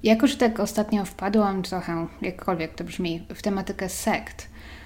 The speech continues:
no to uznałam, że może też nadszedł czas, aby przyjrzeć się Charlesowi Mansonowi i wszystkiemu, co z nim związane. Ponieważ nie ukrywam, że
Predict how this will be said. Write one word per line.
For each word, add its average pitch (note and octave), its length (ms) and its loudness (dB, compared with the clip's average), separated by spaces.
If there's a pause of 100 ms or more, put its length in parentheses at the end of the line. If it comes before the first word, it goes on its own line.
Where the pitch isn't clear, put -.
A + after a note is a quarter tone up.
(280)
no B3+ 120 8
to C#4 120 8
uznałam, A#3+ 500 8
że A3 100 8
może A3 540 8
też G#3+ 240 0
nadszedł G#3 800 2
czas, F#3 380 -2
aby F3+ 400 -2
przyjrzeć G3 440 -2
się F#3+ 560 -2 (100)
Charlesowi F#3 480 -2
Mansonowi F3+ 640 -2 (280)
i E3+ 280 0 (200)
wszystkiemu, F#3 800 -2
co F3+ 520 0
z - 80 -8
nim F#3 160 0
związane. F3 580 -2 (240)
Ponieważ A3+ 380 8
nie A#3+ 180 10
ukrywam, A#3 480 6
że A3 360 6